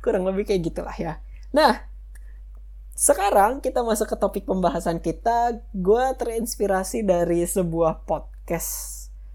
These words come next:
Bukan podcast sih, jadi dia seorang artis lah ya. Tapi emang bukan artis yang terkenal, yang kayak mega star gitu lah ya, kayak yang di layar kaca besar banget, sampai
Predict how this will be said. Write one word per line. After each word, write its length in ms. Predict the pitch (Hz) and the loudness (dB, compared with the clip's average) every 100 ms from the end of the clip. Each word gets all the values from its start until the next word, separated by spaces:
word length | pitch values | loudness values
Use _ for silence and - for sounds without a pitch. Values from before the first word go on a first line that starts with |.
| - | -4
Bukan 240 | 196 254 | 0 0
podcast 400 | 240 240 - 247 | 0 -4 -2 -2
sih, 160 | - 156 | 0 0
jadi 160 | 160 190 | 2 2
dia 260 | 196 214 220 226 - - - - | 4 4 4 2 -4 -16 -16 -14
seorang 560 | - - 185 165 165 156 - - - | -12 -4 -2 0 -2 -6 -12 -16 -8
artis 480 | 190 180 170 208 202 | -4 -4 -2 -4 -4
lah 160 | - - | -8 -6
ya. 160 | 170 170 170 - - - | -4 -4 -6 -12 -16 -8
Tapi 240 | 160 180 | -4 -2
emang 160 | 185 175 | -2 -2
bukan 240 | 165 160 | -2 -4
artis 320 | 156 151 - 156 | -6 -6 -6 -6
yang 160 | 151 | -6
terkenal, 640 | 151 156 151 147 147 156 - - - - - - - - - | -6 -8 -6 -6 -8 -10 -12 -16 -16 -16 -16 -16 -16 -8 -4
yang 160 | 156 | -2
kayak 480 | 156 151 151 156 - - | 2 2 2 -2 -10 -8
mega 480 | 160 160 160 151 147 | -6 -4 -2 0 -2
star 400 | - - 160 156 | -6 -6 -6 -4
gitu 240 | 156 151 165 | -4 -6 -8
lah 160 | - | -8
ya, 240 | - 151 147 | -6 -4 -4
kayak 200 | 151 147 147 | -4 -4 -4
yang 40 | 147 | -4
di 160 | 147 | -4
layar 320 | 147 147 147 - | -2 -2 -4 -6
kaca 320 | 147 156 147 | -6 -4 -4
besar 320 | 143 - 151 | -4 -4 -2
banget, 400 | 147 135 143 160 - - - - - | -2 -4 -4 -8 -16 -16 -16 -14 -12
sampai 800 | - 151 147 - 151 147 151 | -4 -4 -4 0 0 2 -2